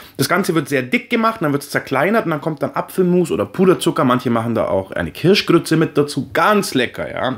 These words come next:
Kommt, glaub ich, aus Österreich, bin mir aber nicht sicher. Wobei, äh, Ka-, Kaiserschmarrn, der Kaiser aus, weiß ich nicht, woher es kommt.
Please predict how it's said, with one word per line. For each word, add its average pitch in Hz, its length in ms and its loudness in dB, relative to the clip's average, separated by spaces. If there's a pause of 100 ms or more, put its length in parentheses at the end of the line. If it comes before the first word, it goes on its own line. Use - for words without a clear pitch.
Kommt, 170 160 -6
glaub 190 100 2
ich, 160 100 0
aus 113 100 -6
Österreich, - 360 -4
bin 170 120 2
mir 170 80 4
aber 123 100 2
nicht 131 120 -2
sicher. - 220 -4 (400)
Wobei, 123 380 2 (340)
äh, - 60 -6
Ka-, 123 200 0
Kaiserschmarrn, 110 720 -2
der 98 120 -6 (100)
Kaiser 135 400 -2
aus, - 220 -14 (1160)
weiß 143 180 2
ich 139 40 2
nicht, 117 120 -4
woher 87 140 -6
es - 80 -16
kommt. - 220 -18